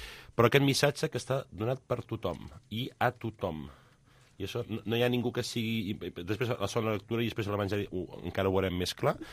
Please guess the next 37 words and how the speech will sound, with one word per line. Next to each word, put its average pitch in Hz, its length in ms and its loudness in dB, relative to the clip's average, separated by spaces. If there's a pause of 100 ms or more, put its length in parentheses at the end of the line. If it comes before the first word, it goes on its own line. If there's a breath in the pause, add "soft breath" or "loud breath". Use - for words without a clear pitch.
(200 loud breath)
però 117 180 6
és 120 160 2
aquesta 135 560 0
que 117 160 -2 (220)
Déu 147 380 0
ve 127 200 -4
a - 40 -6
salvar 113 360 -6
a 123 80 -2
tothom. 117 600 -6 (1040)
Home, 110 320 -4
dona, 107 420 -6
no? 107 180 -6 (380 soft breath)
Pecador, 107 420 6
no 107 140 2
pecadora, 104 480 -2
tothom. 107 400 -4 (260)
No 107 140 -4
hi 117 80 2
ha 117 80 0
distinció. 104 680 -4 (340 soft breath)
I 107 100 -2
l'aigua 110 260 2
és - 120 -4 (260)
la, 98 100 -4
de, 95 220 -4
de 90 120 -6
salvació, 95 500 -4
de 95 100 -2
purificació, 95 500 -6
és, 110 60 -4
és - 420 -6
el 98 80 -4
que 101 120 0
dèiem 95 180 4
abans, 92 320 0
eh? 110 60 -2